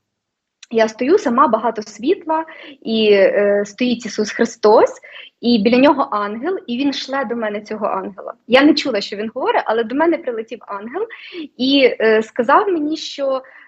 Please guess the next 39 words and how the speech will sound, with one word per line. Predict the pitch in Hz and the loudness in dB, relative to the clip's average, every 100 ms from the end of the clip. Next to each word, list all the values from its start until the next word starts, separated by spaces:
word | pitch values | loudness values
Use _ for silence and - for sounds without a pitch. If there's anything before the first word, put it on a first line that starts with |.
| _ _ _ _ | _ _ _ _
все | - - 247 | -14 -8 -6
буде | 214 220 226 | -8 -6 -6
гаразд. | 220 226 254 214 - _ - _ - | -4 0 0 0 -6 _ -20 _ -12
Він, | 220 240 | -6 -6
він, | 214 262 240 - | -2 0 0 -2
е, | 208 202 - 214 | -4 -6 -4 -2
при | |
тому | 240 302 269 | 2 4 4
він | 254 285 | 2 0
говорив | 247 240 233 285 | 0 2 2 2
без | 214 240 - | 0 -2 -4
слів. | 240 233 190 | -8 -6 -2
Да? | 202 311 | 2 2
Це | - 247 | 0 -6
ось | - - | -6 -6
це, | 254 254 | -4 -4
коли, | 233 233 233 226 - - 277 | 0 2 0 -2 -16 -16 -4
е, | - 208 202 | 2 4 4
дуже | 190 254 254 | 2 -2 -2
багато | 208 208 208 208 | -2 0 0 0
людей | 196 190 339 494 | -4 2 4 4
говорять, | 269 247 240 233 | 2 2 2 0
що | - 220 214 _ - | -2 -2 -2 _ -6
і | 254 - | -4 2
не | 247 | 2
всі | 254 - | 2 -4
цивілізації | 285 233 226 220 226 359 - 277 | -6 -2 -2 0 2 2 2 -4
мають, | 226 226 285 277 - - | -2 0 0 -2 -6 -8
е, | 208 208 208 202 196 196 _ _ _ _ - | -4 0 0 -2 -4 -14 _ _ _ _ 2
мовний | 247 277 269 254 | 4 4 2 -6
апарат. | 233 254 226 185 208 | -4 -4 -4 -6 -10
От | 202 | -10
ми, | 247 320 | -6 -6
люди, | 269 269 | -6 -6
ми | 277 | -6
маємо | 233 226 233 226 | -2 -2 0 -4
мовний | 220 233 233 220 202 | 0 2 2 0 -4
апарат. | 190 - 196 - - _ _ - - - | -4 -2 -2 -2 -6 _ _ -20 -20 0
А | 208 202 196 196 | 2 4 2 0